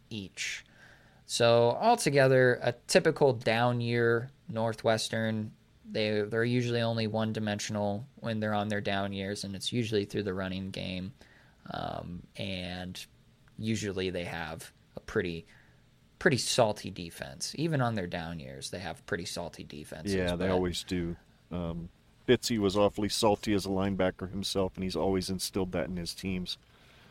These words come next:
Speaker 2: Um, so, yeah, when you compare the when you compare the offenses and the defenses, they're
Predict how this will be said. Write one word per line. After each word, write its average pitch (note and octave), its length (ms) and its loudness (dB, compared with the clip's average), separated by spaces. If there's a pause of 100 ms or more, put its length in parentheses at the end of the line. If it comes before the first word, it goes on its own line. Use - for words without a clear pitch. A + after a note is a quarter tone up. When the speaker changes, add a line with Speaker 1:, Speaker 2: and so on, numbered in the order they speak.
(220)
Speaker 2:
Um, E2+ 480 0 (800)
so, G2+ 220 2
yeah, G2 260 6
when G#2 160 4
you G2 80 0
compare A2+ 400 4
the F#2+ 260 6 (640)
when B2+ 60 6
you A2+ 80 6
compare B2 580 4 (680)
the A2 80 6
offenses A#2 720 4
and G#2+ 340 -2
the F#2+ 60 2
defenses, A2+ 640 2
they're F#2 240 0